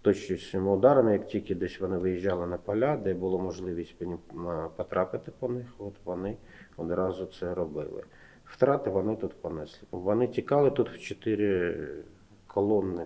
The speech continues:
по селу тікали. І остання касета в них була, града з центру, вони кудись в сторону Луга її вистрілили.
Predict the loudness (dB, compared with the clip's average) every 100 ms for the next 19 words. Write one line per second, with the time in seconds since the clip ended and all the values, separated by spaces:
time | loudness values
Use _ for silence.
0 | -6 -8 -6 -8 -8 -10 -14 -12 -10 -10
1 | -16 -20 -8 -2 -2 2 4 4 2 2
2 | 0 0 -2 -2 0 -4 -2 -4 -4 -4
3 | -2 -2 -2 0 0 0 -4 -6 -4 -2
4 | -2 -6 -4 -4 -6 -10 -8 -8 -8 -10
5 | -10 -10 -14 -4 -2 0 -2 -4 -4 -6
6 | -8 -2 -2 -2 -6 -6 -4 -4